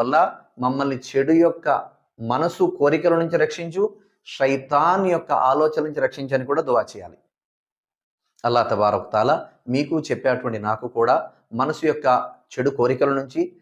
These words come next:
శైతాన్ యొక్క చెడు ఆలోచనల నుంచి తన దయాకరుణతో రక్షించుగాక. అలాగే సోదరులారా, సోదరీమణులారా, మీ అందరితో నా విన్నపం ఏమిటంటే, మన ఛానల్ని అరవై శాతం మంది సబ్స్క్రైబ్ చేసుకోకుండా చూస్తున్నారు. మీరు సబ్స్క్రైబ్ చేసుకోవడం ద్వారా ఏమవుద్ది అంటే, "మాకింతమంది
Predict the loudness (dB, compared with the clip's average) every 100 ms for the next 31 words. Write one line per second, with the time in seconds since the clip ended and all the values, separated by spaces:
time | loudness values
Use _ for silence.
0 | _ -4 -2 0 0 0 0 -2 -2 2
1 | 2 0 -4 -12 -14 -8 -8 -6 -2 0
2 | 0 -4 -12 -6 -6 -6 -14 -14 -8 -8
3 | 0 0 0 -6 _ _ _ _ -2 0
4 | 0 -2 -2 2 0 -2 -10 -10 -8 -8
5 | -8 -10 -12 -14 -6 -6 -2 -4 -4 -6
6 | -12 -12 -14 -10 -4 -4 -4 _ _ -8
7 | -6 -4 -2 -2 0 -2 -2 -2 -2 0
8 | -2 -4 0 0 0 -6 -6 -8 -6 -6
9 | -6 -4 -4 -2 -8 -8 -8 -6 -4 -8
10 | -12 -12 -12 -14 _ _ _ _ _ _
11 | _ _ _ -2 0 -2 2 0 2 -2
12 | 0 2 2 4 4 4 2 0 -4 -4
13 | -8 -6 -6 -6 -10 _ _ -6 -6 -10
14 | -12 -8 -8 -6 -8 -10